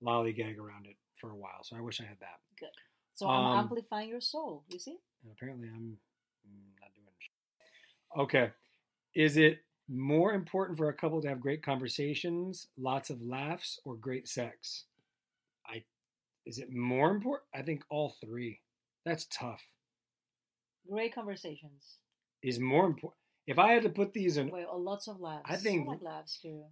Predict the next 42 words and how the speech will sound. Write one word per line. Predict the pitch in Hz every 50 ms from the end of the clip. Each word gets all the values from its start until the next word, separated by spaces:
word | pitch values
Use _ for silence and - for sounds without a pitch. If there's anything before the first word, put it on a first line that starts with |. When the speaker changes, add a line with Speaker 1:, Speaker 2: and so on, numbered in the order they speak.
| _
Speaker 1:
to | - -
me, | 143 139 143 165 185 202 208 214 220 220 226 233 _ _ _ _ _ _ _ 120
the | 127 127
laughs | 127 123 123 131 139 151 156 165 175 180 - - - - - - - _ _ -
and | 123 120 117
great | 127 131 127 123 120 -
sex | - - 139 147 165 175 170 - - - - - _ _ _ _ _ _ _ _ _ _ _ _ _ _ _ _ _
amazing. | - 139 131 131 127 120 101 101 - _ _ _ -
Speaker 2:
More | 190 196 196
Speaker 1:
But | 202 196
Speaker 2:
than | 208 202
great | 180 196 208 208
Speaker 1:
No, | 214 208
but | 202 202
Speaker 2:
conversations? | 214 214 226 233 233 233 214 214 180
Speaker 1:
great | 214 220 214
conversations | 214 208 208 208 175 202 208 180 - 202 180 -
too. | - - 233 -
I, | 180 190 - - 165 160
I | 175
think | 196 202 190 185 -
all | 175 165 170 170
three | - 175 180 180
of | 170 139
these, | 139 135 135 131 - - _ _ _ _
honestly, | 139 139 147 165 185 180 202 220 208 -
I | -
don't | 165 180
know | 175
if | 165 165
there's | 156 143
an | 139 135
importance. | 131 120 135 135 135 123 120 113 120
I | 127
think | 127 143 139 - _
all | - 143 139 139
three | - - 139 143 147
of | 147
these | 156 160 156 156
things | - 185 185 185 175 160 -
are | 156 131 123 117 120 _ _ _ _ _
keys | - 165 160 156 160 170 185 202 202 -